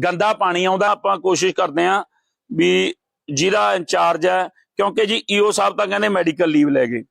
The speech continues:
ਈ ਓ ਸਾਹਿਬ ਨਿਕਲ ਚੁੱਕੇ ਨੇ ਤੇ ਜਿਹੜੇ, ਅਹ, ਆਪਾਂ ਕਹਿ ਲਈਏ ਜੂਨੀਅਰ ਜਿਹੜੇ ਪੋਸਟਾਂ ਤੇ ਅਧਿਕਾਰੀ ਬੈਠੇ ਨੇ, ਉਹ ਕਹਿ ਰਹੇ ਆ ਜੀ ਅਸੀਂ ਕਰਵਾ ਰਹੇ ਹਾਂ, ਸਾਡੀ ਚਾਰ ਦਿਨ ਹੋ ਗਏ ਵੋਟਾਂ 'ਚ ਇਲੈਕਸ਼ਨ ਡਿਊਟੀ ਸੀਗੀ, ਪਰ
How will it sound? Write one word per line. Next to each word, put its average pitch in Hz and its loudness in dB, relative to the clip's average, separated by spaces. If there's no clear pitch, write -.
ਈ 175 0
ਓ 196 2
ਸਾਹਿਬ 202 0
ਨਿਕਲ 180 -2
ਚੁੱਕੇ 190 0
ਨੇ 202 -2
ਤੇ 180 0
ਜਿਹੜੇ, 214 0
ਅਹ, 170 0
ਆਪਾਂ 156 -2
ਕਹਿ 180 -2
ਲਈਏ 196 2
ਜੂਨੀਅਰ 208 0
ਜਿਹੜੇ 202 0
ਪੋਸਟਾਂ 180 -2
ਤੇ 170 -2
ਅਧਿਕਾਰੀ 170 -2
ਬੈਠੇ 151 -2
ਨੇ, 160 -2
ਉਹ 202 2
ਕਹਿ 202 0
ਰਹੇ 214 0
ਆ 208 0
ਜੀ 190 0
ਅਸੀਂ 185 -2
ਕਰਵਾ 170 0
ਰਹੇ 180 0
ਹਾਂ, 190 0
ਸਾਡੀ 175 -2
ਚਾਰ 170 -2
ਦਿਨ 175 -2
ਹੋ 170 0
ਗਏ 175 0
ਵੋਟਾਂ 160 -2
'ਚ 170 -2
ਇਲੈਕਸ਼ਨ 170 0
ਡਿਊਟੀ 170 0
ਸੀਗੀ, 180 -2
ਪਰ 196 0